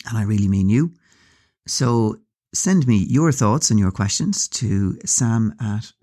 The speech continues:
code in motion dot I E. Uh, it will land straight into my inbox, and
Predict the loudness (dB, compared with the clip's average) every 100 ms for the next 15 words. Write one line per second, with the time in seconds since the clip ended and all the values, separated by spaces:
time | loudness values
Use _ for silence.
0 | -6 -2 2 4 4 2 0 0 0 -2
1 | -2 -2 -2 -2 _ _ _ _ -20 -20
2 | -20 -20 _ _ _ 0 2 4 2 0
3 | -6 _ _ _ -4 0 4 4 2 2
4 | 2 0 0 2 2 2 0 -2 _ _
5 | -6 -4